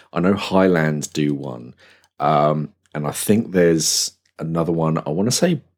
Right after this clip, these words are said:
Blood on Water, or <sighs> I remember the logo is like a, um, a drop of water. Um, but anyway,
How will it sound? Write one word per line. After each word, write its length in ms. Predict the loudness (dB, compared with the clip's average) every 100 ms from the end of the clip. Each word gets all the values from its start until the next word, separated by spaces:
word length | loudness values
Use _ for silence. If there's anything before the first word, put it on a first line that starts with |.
| _
Blood 320 | 0 0 0 0
on 260 | -2 -4 -6
Water, 760 | 0 2 0 0 0 0 -4 -16 -10
or 180 | -4 -4 -6 _ -20
<sighs> 880 | -20 -20 _ _ _ _ _ _
I 100 | 0
remember 260 | 4 4 6
the 60 | 6
logo 500 | 6 6 4 4 4
is 240 | 0 2
like 240 | 2 2
a, 260 | 0 2 2
um, 260 | 0 -2 -8
a 80 | -12
drop 280 | -4 -4 -4
of 140 | -12
water. 520 | -6 -6 -6 -8 -10 -12 -20 -8
Um, 320 | -2 -2 -4 -2
but 200 | -2 0
anyway, 300 | 2 4 2